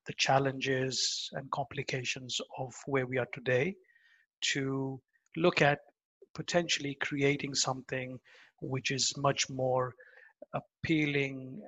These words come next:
and, um, user-friendly and fit for purpose for all of us, and particularly pushing the boundaries out. I want to also just give a bit of context, uh, of myself so you understand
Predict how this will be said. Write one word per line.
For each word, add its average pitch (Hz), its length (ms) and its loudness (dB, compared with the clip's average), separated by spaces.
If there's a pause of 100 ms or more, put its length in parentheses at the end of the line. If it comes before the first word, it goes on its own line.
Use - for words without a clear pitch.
and, 127 480 -6 (320)
um, 127 180 -2 (280)
user-friendly 131 760 -2
and 120 160 -6
fit - 280 0
for - 120 0
purpose - 600 2 (720)
for 139 360 2
all 151 200 8
of 123 120 4
us, 131 240 2 (340)
and 180 220 0
particularly 170 480 4 (180)
pushing 151 320 0
the 135 80 -2
boundaries 127 480 -2
out. 117 240 -6 (1400)
I 160 60 10
want 208 220 8
to 247 100 8
also 185 540 8 (160)
just - 400 2
give 165 180 6
a 160 60 6
bit 156 180 4
of - 120 -6
context, - 920 -4 (120)
uh, 143 180 4
of 139 260 -2
myself 156 720 2
so 135 320 0
you 135 220 -4
understand 135 920 0